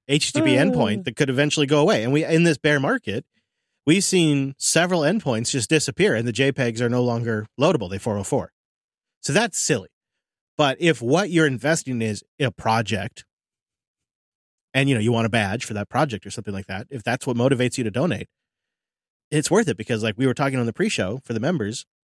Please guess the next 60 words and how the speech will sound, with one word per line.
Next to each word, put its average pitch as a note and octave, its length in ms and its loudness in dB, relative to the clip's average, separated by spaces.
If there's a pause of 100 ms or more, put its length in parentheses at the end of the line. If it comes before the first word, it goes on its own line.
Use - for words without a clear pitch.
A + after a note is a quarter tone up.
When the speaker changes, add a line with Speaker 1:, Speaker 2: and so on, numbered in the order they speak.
(500)
Speaker 1:
matrix C3+ 320 0
dot C#3 140 2
org D3 300 2
is A2+ 100 -2
having B2 220 0
a A2+ 80 -2
really A2+ 440 0
g-, B2+ 220 -4
tough A#2 240 -2
go D3 200 2
at A#2 100 2
it F#2+ 60 -4
right G2+ 220 -4
now, F#2+ 240 -4
and A2 180 -6
they've A2 140 0
just G#2+ 140 -4
had G#2+ 160 -4
to B2 80 0
announce A2 280 -2
layoffs B2 380 0
because G#2+ 180 -12
they're G2+ 100 -4
not G2+ 180 -6
getting G#2 220 -6
enough F#2+ 180 -10
funding. A#2+ 340 -4 (640)
And A2 120 -2
I'm C3 120 2
just C#3+ 140 0
trying C3+ 140 0
to A#2 60 -2
think, D#3 220 -2
what A2+ 240 -2
could B2 140 -4
they A#2 140 2
do D3 220 4
to A#2 100 -2
get A2 200 -4
average A2+ 500 -4 (420)
users A2+ 460 0
who B2+ 80 -2
are A2+ 60 0
just A2 180 -4
in B2+ 100 0
there B2 100 0
using A#2+ 260 -2
it - 20 -2
as G2 80 -4
a G2+ 60 -8
chat D3+ 240 0
app F2+ 220 -6
that G#2 120 -6
don't A#2+ 240 -2
need A#2+ 160 0
their G#2 140 -2
E G#2+ 80 -2
M G2+ 120 -4
S F3+ 160 -4
service? - 520 -12